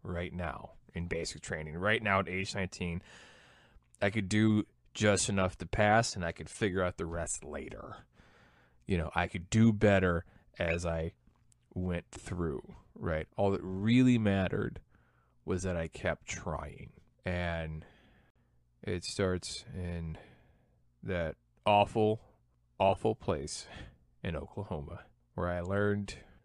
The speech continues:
that as long as I kept pushing through the absolute misery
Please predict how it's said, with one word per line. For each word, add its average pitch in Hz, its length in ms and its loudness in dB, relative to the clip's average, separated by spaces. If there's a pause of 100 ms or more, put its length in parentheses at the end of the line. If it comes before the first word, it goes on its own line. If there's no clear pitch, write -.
that 92 400 -2 (400)
as 90 220 -6
long 113 320 4
as 117 140 4
I 107 80 4
kept 101 340 -2
pushing 95 460 -2
through 90 560 -2 (280)
the 90 100 -10
absolute 107 720 0 (260)
misery 104 720 4